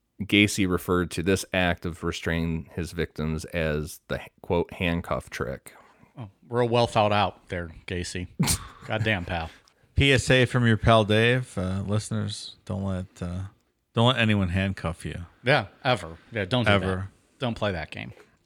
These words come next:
Speaker 2: I mean, be into whatever you're into, but
Speaker 3: They gotta be fuzzy,
Speaker 1: Uh,
Speaker 3: uh, fuzzy handcuffs that you can self let yourself out, right?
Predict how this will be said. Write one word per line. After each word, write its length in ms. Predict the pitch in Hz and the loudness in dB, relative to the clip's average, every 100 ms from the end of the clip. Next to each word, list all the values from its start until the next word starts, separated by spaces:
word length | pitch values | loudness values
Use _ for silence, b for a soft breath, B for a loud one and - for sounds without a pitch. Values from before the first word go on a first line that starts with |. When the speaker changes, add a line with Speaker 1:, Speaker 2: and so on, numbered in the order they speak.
| _ | _
Speaker 2:
I 60 | 110 | -4
mean, 120 | 110 | -2
be 220 | 104 139 | 4 4
into 200 | 156 165 | 4 4
whatever 280 | 151 151 139 | 2 2 2
you're 140 | 131 117 | 0 0
into, 420 | 120 110 95 92 | -2 -4 -8 -8
but 300 | 92 92 85 - _ _ _ | -8 -8 -8 -12 _ _ _
Speaker 3:
They 100 | - | 0
gotta 160 | 107 107 | 4 4
be 160 | 98 98 | 6 2
fuzzy, 680 | - 107 101 82 98 92 90 | 4 4 6 4 2 2 2
Speaker 1:
Uh, 80 | |
Speaker 3:
uh, 300 | 87 82 80 | 2 0 -2
fuzzy 460 | 90 - 107 98 95 | -4 2 4 4 0
handcuffs 440 | 90 95 92 87 | 2 0 0 -4
that 120 | - 73 | -4 -8
you 120 | 87 | -6
can 320 | 87 82 82 | -6 -4 -6
self 420 | - - 85 - | -6 -4 -4 -4
let 160 | 85 - | -8 -8
yourself 360 | - - 85 87 | -8 -6 -4 -4
out, 240 | 85 76 - | -4 -4 -4
right? 200 | 170 | -4